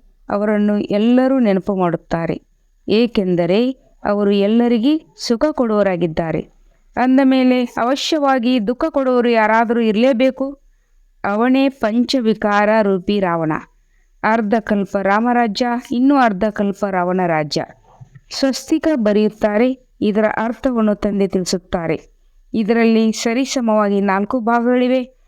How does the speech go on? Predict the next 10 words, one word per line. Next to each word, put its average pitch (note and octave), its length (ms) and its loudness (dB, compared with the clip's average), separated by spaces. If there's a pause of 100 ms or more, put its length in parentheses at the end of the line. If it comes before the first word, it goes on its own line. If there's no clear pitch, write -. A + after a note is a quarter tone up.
(180)
ಸ್ವಲ್ಪವೂ D4+ 640 0
ಹೆಚ್ಚು C4 360 0
ಕಡಿಮೆ A3+ 340 2
ಇರುವುದಿಲ್ಲ. A#3 440 2 (480)
ಈ B3 200 2
ನಾಟಕವು G3+ 1040 -2
ಬಹಳ G3+ 260 0
ಸರಿಯಾಗಿದೆ. G3+ 800 0 (460)
ನಾವು G#3 300 2
ಬಹಳ G3+ 340 0